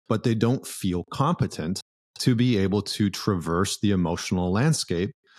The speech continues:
And that becomes very frustrating. And so what happens is that a lot of men will revert and, uh, and move towards some type of coping mechanism,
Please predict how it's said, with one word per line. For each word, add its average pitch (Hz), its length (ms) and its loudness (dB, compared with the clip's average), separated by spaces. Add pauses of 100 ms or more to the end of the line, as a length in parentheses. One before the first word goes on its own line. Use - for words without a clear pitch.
(580)
And 110 420 0
that 101 380 -2
becomes 101 460 -2
very 120 400 0
frustrating. 80 720 -6 (100)
And 101 160 -2
so 107 180 0
what 101 140 0
happens 107 560 -2
is 107 160 0
that 98 160 0
a 95 60 0
lot 87 260 0
of 107 140 -4
men 92 180 0
will 107 180 2
revert 95 440 0 (480)
and, 95 340 2
uh, 87 400 -2
and 95 380 0
move 92 320 2
towards 85 520 0
some 92 200 0
type 85 340 -4 (140)
of 98 260 -2
coping 165 320 0
mechanism, 80 540 -4